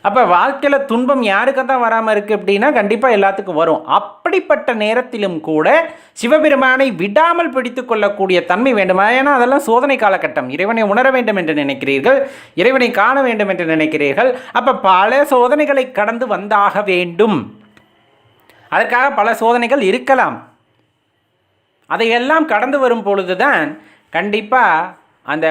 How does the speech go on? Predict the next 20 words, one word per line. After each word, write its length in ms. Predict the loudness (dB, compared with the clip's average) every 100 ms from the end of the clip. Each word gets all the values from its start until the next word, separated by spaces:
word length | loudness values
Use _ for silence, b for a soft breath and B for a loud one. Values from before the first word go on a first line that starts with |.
| 0
உணர்தல் 460 | 0 0 2 2 0
அப்படிங்கிற 360 | -2 -4 0 2
ஒரு 160 | 2 0
பெரிய 320 | -2 -2 0 0
விஷயமானது 580 | 0 0 -2 0 -2 -4
நம்ம 200 | -2 0
வாழ்க்கையில் 500 | 0 0 -2 -2 0
ஏற்படக்கூடும். 640 | -2 -2 -4 -6 -12 -14 -20 _ _ _ _ _ _ -6
அன்புமயமான 720 | -2 0 2 2 2 2 2 0
இறைவனை 360 | 0 0 0
உங்களுள் 360 | -2 -2 0 0
உணர 240 | 0 0 0
வேண்டுமென்றால் 640 | 0 -2 -2 0 0 0
நீங்களும் 360 | 0 0 0 0
அன்புமயமாகவே 880 | 0 -2 0 0 2 2 2 4 2 2 -2
மாற 220 | -2 -2 -2
வேண்டும். 340 | -4 -8 -6 -4
அதுதான் 340 | 0 0 0
உண்மை. 240 | -2 -4 -6 -8 _ _ _ _ _ _ _ _ _ _ _ _ _ _ _ _ _ _ _ _ _ -4
அப்ப 260 | 0 0